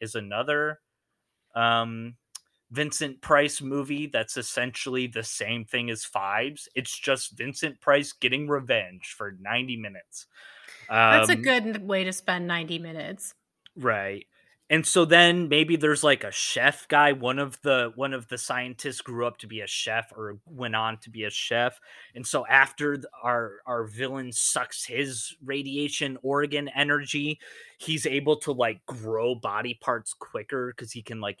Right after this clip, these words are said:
Speaker 1: ingest stuff quicker and grow quicker. Lastly, we've got this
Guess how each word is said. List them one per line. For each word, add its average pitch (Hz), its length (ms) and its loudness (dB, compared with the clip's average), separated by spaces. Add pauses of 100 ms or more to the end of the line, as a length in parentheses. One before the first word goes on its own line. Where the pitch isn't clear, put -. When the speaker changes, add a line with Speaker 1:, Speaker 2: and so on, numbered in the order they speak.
Speaker 1:
ingest 104 420 -8
stuff - 420 -6
quicker 123 420 -4
and 98 160 -8
grow 104 380 -4
quicker. 113 560 -2 (440)
Lastly, 147 560 4
we've 131 240 -2
got 123 240 2
this 113 220 -8